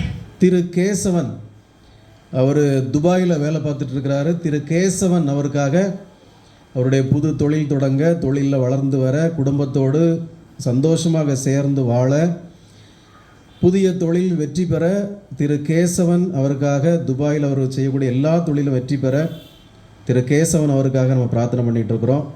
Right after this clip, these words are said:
திருமதி லக்ஷ்மி கணேசன், சென்னையை சேர்ந்தவங்க, அவங்களுக்காக பிரார்த்தனை பண்றோம். அவங்க மகன் டாக்டர், அவரு, அவரும் அவருடைய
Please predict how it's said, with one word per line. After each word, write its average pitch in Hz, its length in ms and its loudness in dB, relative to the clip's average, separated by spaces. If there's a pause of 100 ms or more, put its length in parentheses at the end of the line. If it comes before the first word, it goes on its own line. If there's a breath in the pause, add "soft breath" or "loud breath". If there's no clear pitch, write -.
(720 loud breath)
திருமதி 175 400 2
லக்ஷ்மி 175 420 0
கணேசன், 170 680 0
சென்னையை 160 500 0
சேர்ந்தவங்க, 139 680 2 (140)
அவங்களுக்காக 135 840 2
பிரார்த்தனை 123 340 2
பண்றோம். 135 460 2 (800 loud breath)
அவங்க 139 420 2
மகன் 143 500 2
டாக்டர், 160 600 0 (220)
அவரு, 131 480 0
அவரும் 135 380 2
அவருடைய 127 560 2